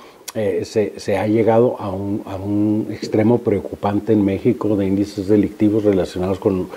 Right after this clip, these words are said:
hom-, hom-, homicidios o ejecuciones extrajudiciales, desapariciones, feminicidios, eh, secuestros, tortura,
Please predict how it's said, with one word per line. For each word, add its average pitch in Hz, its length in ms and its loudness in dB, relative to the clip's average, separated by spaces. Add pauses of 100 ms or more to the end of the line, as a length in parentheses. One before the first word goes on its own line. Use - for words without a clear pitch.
(360)
hom-, 101 260 -2
hom-, 101 320 0
homicidios 113 720 4
o 104 100 6
ejecuciones 120 480 0
extrajudiciales, 110 1200 2
desapariciones, 107 1040 0 (360)
feminicidios, 110 1120 4
eh, 104 160 2
secuestros, 110 840 2
tortura, 117 600 4